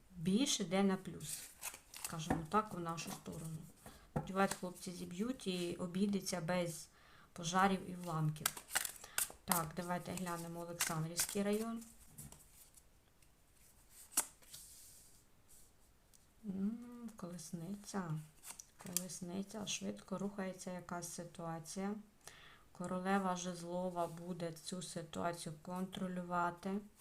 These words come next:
Це наші П П О. Так, поки що, поки що більш-менш. Трійка мечова вийшла, спустошення йде на П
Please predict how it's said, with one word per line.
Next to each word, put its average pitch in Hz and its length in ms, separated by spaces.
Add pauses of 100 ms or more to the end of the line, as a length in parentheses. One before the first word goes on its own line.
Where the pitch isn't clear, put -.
(560)
Це 175 160
наші 170 420
П 165 200
П 170 180
О. 170 300 (3250)
Так, 233 320 (400)
поки 208 560
що, - 600 (1800)
поки 180 500
що - 300
більш-менш. 175 1200
Трійка 165 460
мечова 165 560
вийшла, 165 440
спустошення 165 840
йде 170 260
на 170 140
П 156 200